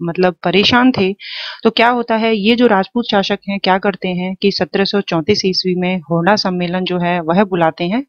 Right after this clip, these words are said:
मेवाड़ में, जहाँ पर संधि, अ, जो पत्र होता है उस पर साइन वगैरह किए जाते हैं कि हम एक दूसरे की हेल्प करेंगे चाहे किसी के सामने कोई संकट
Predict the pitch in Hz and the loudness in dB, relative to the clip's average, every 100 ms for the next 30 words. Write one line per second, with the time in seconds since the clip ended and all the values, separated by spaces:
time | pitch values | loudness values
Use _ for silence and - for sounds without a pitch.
0 | - 190 185 156 147 151 151 - - - | -2 2 4 2 0 -4 -6 -8 -14 -14
1 | - - 180 185 190 190 196 196 175 185 | -10 0 2 4 4 4 4 2 2 0
2 | 175 185 220 214 214 - 156 160 170 156 | 2 4 4 4 -2 -4 0 0 0 0
3 | 185 185 - 202 190 180 185 180 - 185 | 0 0 -2 -2 0 0 2 0 0 2
4 | 180 185 180 - 160 185 190 185 185 180 | 4 4 2 0 0 4 4 4 2 -2
5 | - 180 190 175 - 175 175 180 185 170 | 0 2 4 2 0 -2 -2 -2 0 0
6 | 180 190 196 180 175 - 170 165 160 165 | 0 2 2 2 -2 -2 -2 -2 -2 -2
7 | _ 180 165 190 185 180 170 180 190 180 | _ -2 0 0 -2 0 0 0 0 -4
8 | - 202 196 - 160 165 165 156 156 160 | -4 -2 -2 -2 -2 -2 0 -2 0 0
9 | 151 - | 0 2